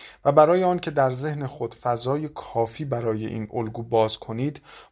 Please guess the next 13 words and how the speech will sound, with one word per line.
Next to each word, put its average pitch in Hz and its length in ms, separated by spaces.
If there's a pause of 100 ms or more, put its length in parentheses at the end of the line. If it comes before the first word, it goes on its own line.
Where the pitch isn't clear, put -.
(180)
باید 127 720
برخی 120 720
باورهای 110 720
قبلی 107 460
خود - 340
را 160 120
مورد 113 840
بازرسی 113 1120 (400)
قرار 120 360
دهید 107 380
و 110 80
تصوراتتان 113 1400
از، 117 140